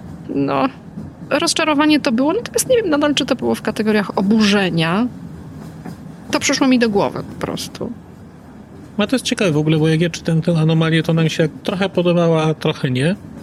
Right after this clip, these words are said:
Speaker 2: Ale jak teraz poczytałem więcej tych rzeczy postmodernistycznych, no to widzę wyraźnie braki tej książki teraz. I takie wątki, które są ciekawe, ale są formalnie niepociągnięte,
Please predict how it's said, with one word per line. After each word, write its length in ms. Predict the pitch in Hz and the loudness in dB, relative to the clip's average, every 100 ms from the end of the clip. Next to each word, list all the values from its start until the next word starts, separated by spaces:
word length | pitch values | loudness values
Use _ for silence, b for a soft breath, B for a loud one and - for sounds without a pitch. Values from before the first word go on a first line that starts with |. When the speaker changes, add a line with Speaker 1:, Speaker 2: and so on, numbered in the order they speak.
| - - | -10 0
Speaker 2:
Ale 180 | 180 | 2
jak 100 | 185 | 2
teraz 220 | - 180 - | 2 -2 -2
poczytałem 360 | 170 - 175 | -2 0 2
więcej 280 | 160 165 160 | 2 0 -2
tych 160 | 165 151 | 0 2
rzeczy 600 | 156 156 - 151 151 143 - | 0 0 0 2 2 2 -2
postmodernistycznych, 960 | 151 170 156 147 147 135 - - 180 | 0 2 2 2 0 -2 -2 0 2
no 100 | 175 | 2
to 140 | 180 170 | 2 2
widzę 260 | 156 160 | 2 2
wyraźnie 440 | 151 151 147 135 139 | 2 2 2 2 2
braki 280 | 127 127 - | 0 -2 -2
tej 160 | 127 | -4
książki 480 | - 120 117 - 131 - - | -2 -2 -2 -2 -4 -4 -6
teraz. 440 | 139 127 127 - 165 | -2 0 0 -2 -4
I 60 | |
takie 340 | 151 147 - 147 143 143 | -2 -4 0 0 2 2
wątki, 420 | 131 165 175 - | 2 0 0 -2
które 240 | 165 165 151 | -2 0 0
są 180 | 160 151 | 0 0
ciekawe, 540 | - 147 208 202 190 | -2 -2 0 2 2
ale 140 | 170 165 | 2 2
są 140 | - | 0
formalnie 420 | 165 160 160 156 | 0 2 2 2
niepociągnięte, 840 | 156 156 151 156 160 175 165 170 | 0 0 0 2 2 2 2 0